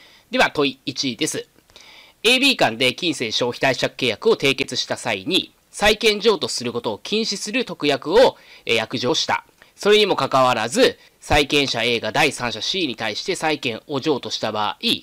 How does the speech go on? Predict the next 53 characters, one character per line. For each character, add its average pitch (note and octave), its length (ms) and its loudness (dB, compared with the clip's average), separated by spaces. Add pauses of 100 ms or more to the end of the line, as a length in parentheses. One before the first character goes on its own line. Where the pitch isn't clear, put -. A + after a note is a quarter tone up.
こ D3 100 -4
の C#3+ 80 -2
譲 B2+ 220 0
渡 D#3+ 80 -2
は E3+ 100 4
無 A#2 160 -4
効 A#2 180 -2
と G#2 140 -10
な G#2 100 -6
る。 - 120 -16 (260)
丸 A#2 240 -4
か× G#2 120 -8 (260)
か A#2+ 100 -6
と - 160 -14 (140)
い A2 100 -10
う A2 80 -6
問 G2+ 220 -10
題 F#2 180 -12
で E3+ 80 -4
す。 - 220 -6 (380)
考 C3+ 280 -2
え B2+ 40 -2
た A#2+ 120 -2
い A2 40 -2
方 - 160 -6
は E3+ 120 2
動 B2 140 0
画 A#2 100 0
一 A2+ 120 -10
旦 G2+ 140 -6
ス - 80 -12
ト B2+ 80 -6
ッ A2 40 -6
プ - 180 -14
し - 100 -10
て A2+ 60 -8
い G2+ 80 -10
た G#2 80 -8
だ G2 80 -6
い G2 80 -10
て、 G3 160 -2
こ C3+ 100 -10
の C3 80 -4
動 A#2 140 -4
画 A2+ 100 -4
の A2 60 -6
下 A2+ 100 -8
の G#2 80 -8
概 A2+ 220 -4
要 G#2+ 120 -6
欄 G2 200 -10
か D3+ 80 -2
ら、 A3 180 4